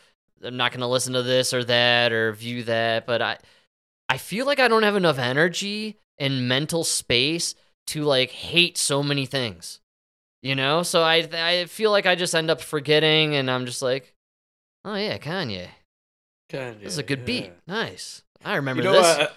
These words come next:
Speaker 2: you know what I thought about him today was, uh, there was a local story where a white kid went to a basketball court where there were some black kids playing basketball,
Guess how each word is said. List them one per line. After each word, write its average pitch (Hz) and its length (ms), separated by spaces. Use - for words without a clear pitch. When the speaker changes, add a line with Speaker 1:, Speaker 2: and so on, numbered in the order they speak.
Speaker 2:
you 151 180
know 175 140
what 190 80
I 175 80
thought 175 240
about 160 180
him 165 140
today 165 360
was, 135 340
uh, 110 260
there 135 80
was 127 100
a 127 60
local 127 340
story 127 540
where 113 220
a - 20
white 117 300
kid 113 180
went 110 200
to 98 400
a 98 360
basketball 113 540
court 87 400
where 110 300
there 107 120
were 104 120
some 98 220
black 117 240
kids - 240
playing 101 260
basketball, 98 720